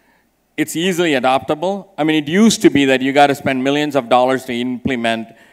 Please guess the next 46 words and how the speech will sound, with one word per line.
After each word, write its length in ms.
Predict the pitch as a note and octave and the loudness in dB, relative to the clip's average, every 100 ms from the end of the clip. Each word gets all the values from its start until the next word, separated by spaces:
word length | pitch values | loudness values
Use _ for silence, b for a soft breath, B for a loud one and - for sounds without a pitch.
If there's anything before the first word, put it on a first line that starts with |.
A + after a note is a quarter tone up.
| b | b
a 100 | A2 | -4
business 480 | A2 C#3+ D3 C#3 C3 | 0 -2 -2 -6 -6
intelligence 580 | A#2+ B2 B2 A2+ A#2 | -2 0 0 -2 -6
solution 480 | - A#2+ A#2 B2 A#2 | -4 -4 -4 -4 -4
or 160 | A#2 A2 | -2 -2
a 60 | |
data 300 | G#2+ A#2+ C3 | 0 0 0
warehousing 580 | A#2 A#2+ A#2 A#2+ A2 A#2+ | 0 -2 0 -2 -2 -8
solution, 500 | - A2+ A2+ - A2+ | -8 -6 -6 -6 -6
and 100 | A2 | -4
only 200 | A#2 B2 | -2 2
larger 380 | A#2 A#2+ B2+ A#2+ | 6 6 4 -2
companies 460 | - A#2+ A#2 G#2+ F#2+ | -2 -2 -2 -4 -2
did 220 | G#2+ A#2+ | 0 0
it, 180 | D#3 - B B | -2 -8 B B
and 120 | A#2 B2 | -4 -2
it 160 | G#2+ | -2
took 220 | D3+ - | -2 -4
years 440 | A#2+ B2+ D#3 D3+ - | -4 0 0 0 -4
to 80 | A2 | -6
do 200 | A2+ G2+ | -2 -2
it, 120 | F#2+ | -2
right? 280 | G#2 A#2 A2+ b b b | -4 -4 -8 b b b
Right 260 | C3 F3 | 0 0
now, 280 | D#3+ E3 D3+ | 2 0 0
not 300 | A#2 C3+ C#3+ | 2 4 4
really. 480 | B2+ C#3 A#2 G2 F#2+ | 4 0 -2 -4 -12
You 140 | G#2 A#2+ | -8 -4
know, 180 | A#2+ | -4
tomorrow 380 | A#2+ C#3 D3 D3+ | -4 -2 2 2
morning 280 | D3 D3+ C3+ | 2 0 0
you 140 | C3+ C#3 | -4 -4
can 180 | C#3 | -4
put 200 | A#2 C3 | -2 2
up, 320 | A#2+ A2+ A2 B B B | 2 2 0 B B B
you 100 | A#2+ | -6
know, 120 | A#2+ A2+ | -4 0
go 200 | C3 C3 | 2 4
up 200 | C3+ - | 4 0
to 180 | B2 A2+ | -2 -2
a 60 | |
cloud 360 | - B2+ C#3+ C#3+ | 0 0 0 0
service 320 | C3 C3 B2 | -2 -2 -2
provider 500 | B2+ A#2 A2+ A2 A2+ | -2 0 0 0 -2
like 180 | G#2+ G2+ | -4 -4
Amazon, 600 | G#2 G#2+ F#2+ G2 A2 | -4 -4 -2 -4 -6